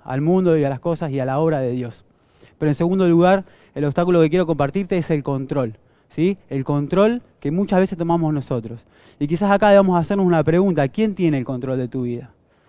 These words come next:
En Marcos ocho, treinta y cuatro, treinta y cinco, vamos ahí, acompañado al pasaje. Marcos ocho, treinta y cuatro dice, "Y llamando a la gente y a sus discípulos les dijo,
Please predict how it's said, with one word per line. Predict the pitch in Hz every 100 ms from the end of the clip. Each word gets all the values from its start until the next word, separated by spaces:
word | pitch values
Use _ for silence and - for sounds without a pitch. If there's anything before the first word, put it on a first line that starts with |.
| _ _ -
En | 143
Marcos | 165 196 190 175
ocho, | 214 - 220 233
treinta | - 151 143
y |
cuatro, | 185 180 165
treinta | 160 156
y |
cinco, | 156 214 165 185 - _ _
vamos | 156 165 156
ahí, | 185
acompañado | 175 151 160 160
al |
pasaje. | 147 180 165 190 185 _ _ _ _ _ _ _ _
Marcos | - 190 190 170
ocho, | 214 - 214 190 - - -
treinta | 160 147
y | 156
cuatro | 220 208 202
dice, | 196 - 208 202
"Y | 156
llamando | - 170 185 220 226 202
a |
la | 175
gente | - 233 175 156
y | 151
a |
sus | 143 156
discípulos | 156 - 208 233 175
les | 160
dijo, | 185 190 214